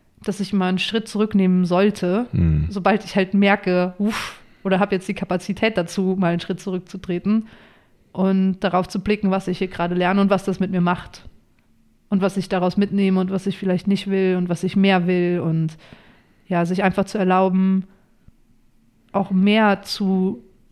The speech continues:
Speaker 1: mehr zuzulassen als nur dieses verbindende, anziehende.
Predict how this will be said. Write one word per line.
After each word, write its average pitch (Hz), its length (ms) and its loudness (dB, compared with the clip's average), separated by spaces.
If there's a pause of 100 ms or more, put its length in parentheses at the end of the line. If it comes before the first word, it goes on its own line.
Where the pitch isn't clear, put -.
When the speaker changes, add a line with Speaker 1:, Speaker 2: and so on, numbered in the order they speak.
Speaker 1:
mehr 240 280 4
zuzulassen 175 920 0
als 175 200 0
nur 214 200 4
dieses 180 600 -2 (520)
verbindende, 175 800 2
anziehende. 170 600 0